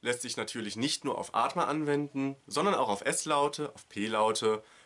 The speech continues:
und auch auf alle Störgeräusche, die zwar elementar sind, um den Mix lebendig und natürlich zu gestalten,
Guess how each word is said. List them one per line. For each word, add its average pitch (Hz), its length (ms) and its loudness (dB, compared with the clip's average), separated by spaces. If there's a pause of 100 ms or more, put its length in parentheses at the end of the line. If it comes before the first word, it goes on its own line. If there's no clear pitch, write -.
(140)
und 170 160 2
auch 160 120 2
auf 151 180 0
alle 180 160 0
Störgeräusche, 135 960 2
die 120 440 -4
zwar - 220 -2
elementar 151 600 0
sind, 139 280 0
um 117 140 -8
den 110 160 -2
Mix 131 200 -4
lebendig 127 600 -2 (120)
und 120 80 -6
natürlich 139 400 -2
zu 170 320 -2
gestalten, 143 720 0